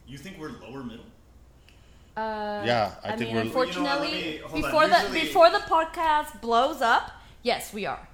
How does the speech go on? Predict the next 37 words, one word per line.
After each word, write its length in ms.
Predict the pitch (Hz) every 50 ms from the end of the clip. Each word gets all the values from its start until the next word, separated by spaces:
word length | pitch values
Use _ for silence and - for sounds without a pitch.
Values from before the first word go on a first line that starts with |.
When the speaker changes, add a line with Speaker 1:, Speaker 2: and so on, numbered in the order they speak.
| - - - -
Speaker 1:
I 100 | 131 135
don't 300 | 143 151 151 147 143 135 - - - - - - - - - - - - - - - - - 139
know 220 | 135 131 135 131
what 180 | 127 127 131 123
you 60 | 123
guys 280 | 120 123 117 113 104 104
make. 260 | 110 107 101 92 - - 123 127
The 80 | 123 143
people 240 | 147 175 180 202 196
that 80 | 190 165
I 40 | 151
usually 380 | 139 143 156 147 147 135 127
talk 240 | 123 131 127 120 120
to, 100 | - 120
I 100 | 113 113
would 120 | 117 117 113
just 140 | 113 107 -
consider 300 | 117 110 - 120 104 104 101 95
lower 200 | 95 90 82 80 -
class. 260 | - - - - - - - - - - 101
I 80 | 107
wouldn't 220 | 110 110 107 107 104
even 160 | 98 101 98
consider 380 | 101 98 95 - 101 95 95
even 180 | 92 92 90 92
slightly 360 | - - 101 92 87 82 87 90
middle 140 | 87 - - 78 76
class. 240 | 78 78 - - - - - - - - - - - - - - - - -
Speaker 2:
That's 200 | - 254 277 -
interesting. 400 | 311 285 - 269 240 - 233 214
What 140 | 208 214 208 -
is 200 | 233 254 - 202
lower 200 | 170 170 170 175
class? 500 | - - 165 156 165 165 - - - - - - - - - - - _ - -
Speaker 3:
We 260 | 110 95 98 104 110
would 180 | 113 120 143 131
still 240 | - - 117 110